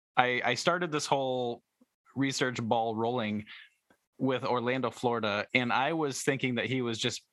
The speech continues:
being, uh, cocky, um, and that basically Disney World came to Orlando and he was claiming everything that Disney World brought to the table.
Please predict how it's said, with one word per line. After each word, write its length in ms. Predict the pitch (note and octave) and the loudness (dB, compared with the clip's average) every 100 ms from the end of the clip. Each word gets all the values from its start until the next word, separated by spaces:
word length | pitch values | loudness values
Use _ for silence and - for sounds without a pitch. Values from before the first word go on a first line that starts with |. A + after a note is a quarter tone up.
| _ A#2+ | _ -2
being, 440 | B2+ A#2+ A#2 A2+ E2+ | 0 0 0 -2 -2
uh, 340 | G2 G2 G2 | 0 0 0
cocky, 540 | - C3 - C3+ C3 - - - - A2+ | 2 2 2 -2 -4 -8 -20 -20 -6 0
um, 540 | G#2+ G2 F#2+ G2 - _ - | 2 2 0 -2 -6 _ 0
and 120 | A#2+ | 2
that 80 | A#2+ | 2
basically 420 | C3+ C#3 C#3 B2 | -2 -2 0 0
Disney 300 | G#2+ D3 C#3 | 0 0 0
World 300 | B2 B2 A#2 | -2 -2 -2
came 180 | - A#2+ | -2 -2
to 80 | A#2 | -2
Orlando 540 | G#2 G#2+ A2 A2 A2 G#2+ | -2 0 0 0 -2 0
and 220 | G#2+ G#2 | -2 -2
he 200 | - B2 | -4 -2
was 220 | A2 G2+ | -2 -2
claiming 420 | - C#3 B2 A#2 A#2 | 0 0 0 0 0
everything 460 | A2+ G#2+ A#2+ G#2+ | 0 0 0 0
that 120 | G2 | -2
Disney 260 | G#2 A2 G2+ | -2 -2 0
World 260 | G2 F#2+ F2+ | -2 -2 0
brought 240 | G2 - | -2 -2
to 80 | F#2 | -2
the 80 | F#2+ | 0
table. 380 | G#2+ G2 G2 | 0 0 -2